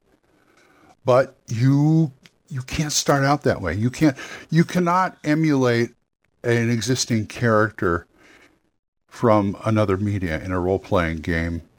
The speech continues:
I mean, you can, but I mean, I don't know of any game master who would let you do that right off the bat, right out of the gate. I, I really don't. So the players have to realize that,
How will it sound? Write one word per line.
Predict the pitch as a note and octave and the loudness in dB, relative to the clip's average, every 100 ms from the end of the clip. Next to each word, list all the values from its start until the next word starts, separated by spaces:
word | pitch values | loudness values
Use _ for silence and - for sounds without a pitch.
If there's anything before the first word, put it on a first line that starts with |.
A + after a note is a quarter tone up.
| - | -2
I | |
mean, | D#3 E3+ | 0 0
you | D#3 | -2
can, | B2+ D3 C3 A#2+ A2+ | -4 -2 0 0 0
but | A#2 | 0
I | A2+ | 2
mean, | A#2 B2+ B2 | 2 2 0
I | A2 C3 | 0 -2
don't | C#3 C3+ | -2 0
know | B2 A2+ | 0 0
of | G#2+ A#2+ | -2 -2
any | A#2+ A#2+ | 0 0
game | G2+ G2+ F#2 | -2 -2 -2
master | F2 F2 - F#2+ | -4 -4 -6 -6
who | G2 | -4
would | F2 D#2+ | -4 -2
let | D#2+ - | -4 -4
you | D2+ | -8
do | E2+ D#2 | -8 -4
that | C#2+ B1+ - _ _ _ | -4 -4 -8 _ _ _
right | G#2 F#2+ | 0 2
off | D#2+ D#2+ | 2 0
the | - | -4
bat, | D2 C#2 A#1 - | 0 0 0 -2
right | - G#2+ | 0 2
out | G2+ | 2
of | E2+ | 0
the | D2+ | -4
gate. | C#2 A#1 - _ _ | -6 -6 -10 _ _
I, | G2+ | -6
I | G2+ A2 | -2 0
really | A2 A2+ F2+ | 2 0 0
don't. | G#1 A1 - _ _ _ _ - - _ - _ | -6 -10 -14 _ _ _ _ -20 -20 _ -20 _
So | - - C3+ C3 B2+ - _ _ _ | -6 0 2 2 0 -4 _ _ _
the | C#3+ | -4
players | - F#3+ F3+ - | 0 2 2 2
have | C3+ C3 | 0 0
to | B2+ | -2
realize | F#2+ A2 A#2 B2 B2 B2+ B2+ | 0 2 4 4 4 2 0
that, | C3 C3 C3 | 2 2 0